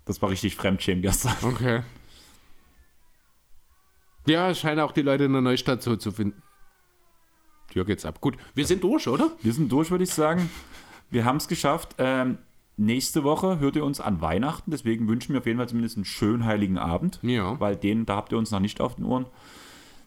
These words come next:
Speaker 1: Die nächste Folge wird eine Airball, äh, ein Airball Answering Alert sein. Also denkt euch schon mal schön Fragen aus. Ich schätze mal Mittwoch oder sowas werden wir danach den Fragenaufruf machen.
Speaker 2: Ja, spät, nee, bitte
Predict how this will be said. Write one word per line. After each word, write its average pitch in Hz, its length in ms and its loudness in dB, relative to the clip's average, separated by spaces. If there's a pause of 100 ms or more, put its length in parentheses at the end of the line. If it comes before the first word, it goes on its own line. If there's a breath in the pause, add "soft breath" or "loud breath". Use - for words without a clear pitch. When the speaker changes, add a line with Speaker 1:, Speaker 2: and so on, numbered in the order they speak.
(180)
Speaker 1:
Die 120 80 4
nächste 160 280 4
Folge 175 240 2
wird 170 100 2
eine 165 120 0
Airball, 147 420 2
äh, 113 80 2
ein 117 260 0
Airball 135 340 0
Answering 123 440 2
Alert 113 260 2
sein. 147 140 -2
Also 110 160 -4
denkt 123 200 -2
euch 139 120 -2
schon 139 80 -4
mal 131 100 2
schön 127 220 -2
Fragen 113 340 0
aus. 139 160 0
Ich 123 100 -10
schätze 110 220 -4
mal 110 80 0
Mittwoch 104 300 0
oder 117 180 0
sowas 113 380 -2
werden 104 240 2
wir 104 340 0
danach 98 280 0
den 92 120 -4
Fragenaufruf 123 640 -2
machen. 123 280 -2 (140)
Speaker 2:
Ja, 107 120 -6
spät, - 400 -12
nee, 92 240 -2
bitte 95 320 -4